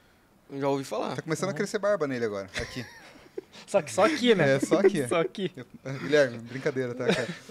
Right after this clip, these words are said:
Speaker 2: É, cara, ele é um amigão nosso aí, cara, faz muito tempo já, é, e realmente fotografou meu casamento em
Speaker 1: Aham.
Speaker 2: dois mil e doze.
Speaker 3: Eu não sei se já pegou, chegou a pegar, cara, aquela fase do imprimir foto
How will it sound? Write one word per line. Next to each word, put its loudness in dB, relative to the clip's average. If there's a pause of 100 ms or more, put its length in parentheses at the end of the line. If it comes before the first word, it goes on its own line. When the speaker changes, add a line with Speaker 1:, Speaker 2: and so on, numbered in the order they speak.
(460)
Speaker 2:
É, 4
cara, 6
ele 2
é 4
um 0
amigão 0
nosso -2
aí, -4
cara, -12
faz -8
muito -10
tempo -4
já, 0
é, -4
e -2
realmente 6
fotografou -2
meu 2
casamento 4
em 0
Speaker 1:
Aham. -
Speaker 2:
dois 4
mil 4
e 0
doze. 0
Speaker 3:
Eu 6
não 8
sei 8
se 6
já 8
pegou, 4
chegou 6
a 2
pegar, 8
cara, 6
aquela 4
fase 6
do -2
imprimir 0
foto 2